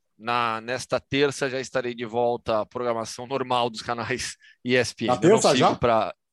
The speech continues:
Speaker 1: já, já, já. Não sigo pra Bo-, não sigo pra La Paz, volto pra São Paulo.
Speaker 2: Como assim? Como assim? Você chega hoje à noite, amanhã já vai trabalhar?
Speaker 1: Já, já, já. Que é trabalho,
Speaker 2: Que
Speaker 1: meu
Speaker 2: homem
Speaker 1: filho.
Speaker 2: de-,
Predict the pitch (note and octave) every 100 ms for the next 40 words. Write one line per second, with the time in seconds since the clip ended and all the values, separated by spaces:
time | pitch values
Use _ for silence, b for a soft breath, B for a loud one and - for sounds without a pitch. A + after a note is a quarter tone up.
0 | - G2 G2 F#2+ G2 F#2+ F#2 F2+ F2+ F2+
1 | G#2 A2 - B2 C3 B2 B2 A#2+ A#2 B2
2 | - A#2 A2+ A#2 A#2 - C3 E3+ C3 A#2+
3 | B2+ - C#3 - F3+ E3+ G2+ D#2 D2+ F3+
4 | E3 - A#2+ D3 - C#3+ D3+ - B2+ C3+
5 | B2 C#3 C3 C3+ A#2 C3+ B2 A#2 C3 A2+
6 | - G#2 G2+ G#3 - _ _ _ _ _
7 | _ - D2+ E2 E2+ _ _ _ _ _
8 | F2 A#2 A2 F2 E2 F2 F2 _ _ _
9 | G2+ - C3+ A2 C#3+ G#2 G#2+ F2+ F2+